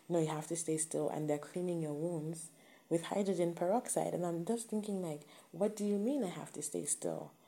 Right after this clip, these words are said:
This hurts." Or they're telling you, "No, no, no, no, just calm down a bit." And I'm just there like, "What do you mean calm down? Because this hurts," you know?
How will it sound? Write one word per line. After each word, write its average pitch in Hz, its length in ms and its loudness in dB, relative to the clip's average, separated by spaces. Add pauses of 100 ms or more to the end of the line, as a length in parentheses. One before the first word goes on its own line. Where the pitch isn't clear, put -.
(120)
This 165 200 0
hurts." - 560 -2 (360)
Or 170 160 4
they're 156 140 4
telling 180 320 2
you, 175 100 4
"No, 233 160 0
no, 226 120 0
no, 220 220 0 (280)
no, 233 200 2
just 226 340 -2
calm 220 260 0
down 208 220 2
a 202 40 2
bit." 196 380 0 (240)
And 202 100 0
I'm 202 100 2
just 220 220 2
there 208 140 2
like, 185 260 0
"What 190 140 4
do 190 80 -2
you 202 120 4
mean 254 260 6
calm 160 300 0
down? 147 360 -4
Because 156 540 -4 (340)
this 151 220 4
hurts," - 640 0 (200)
you 151 140 -4
know? 147 320 -6